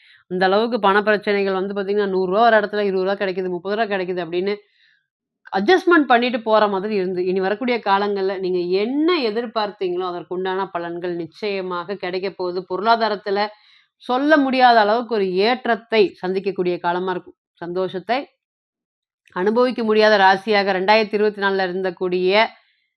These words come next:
சிம்மம் இனி வரக்கூடிய காலங்கள்ல சந்தோஷம்னா என்ன, சந்தோஷத்தை அனுபவிக்கக்கூடிய சூழ்நிலைகள், அதே போல புத்தி கூர்மை, தைரியம், காசு இருந்தாலும் தன்னுடைய சாமர்த்தியத்தால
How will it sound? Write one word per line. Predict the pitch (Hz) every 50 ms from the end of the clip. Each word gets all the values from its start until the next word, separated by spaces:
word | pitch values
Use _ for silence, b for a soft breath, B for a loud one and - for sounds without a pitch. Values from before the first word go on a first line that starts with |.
| _ _ _ _ _ _ _ _ -
சிம்மம் | 254 262 277 269 269 262 254 226
இனி | 202 202 233 262 254
வரக்கூடிய | 240 233 240 220 233 220 220 214
காலங்கள்ல | 220 196 190 185 185 190 185 -
சந்தோஷம்னா | 202 190 208 220 226 220 226 233 226 220 214 220 233 226 220
என்ன, | 202 196 208 220 226 220
சந்தோஷத்தை | 196 202 196 208 202 - - 220 190
அனுபவிக்கக்கூடிய | 185 196 208 233 233 233 226 214 214 226 208 208 202
சூழ்நிலைகள், | 190 - 208 202 202 202 202 196 190 190 185 208 196
அதே | 185 190 202
போல | 185 208 208
புத்தி | 196 190 202 202 226 240
கூர்மை, | 190 208 208 196 185 196 190 190
தைரியம், | 170 190 185 196 220 233 233 220 208 202 - b b b b b b b b b
காசு | 202 196 208 240 254 - 269 254
இருந்தாலும் | 226 233 240 262 269 262 262 262 277 294 262
தன்னுடைய | 240 214 208 208 208 202 196
சாமர்த்தியத்தால | 214 214 202 208 240 247 254 247 - 247 240 220 240 240 269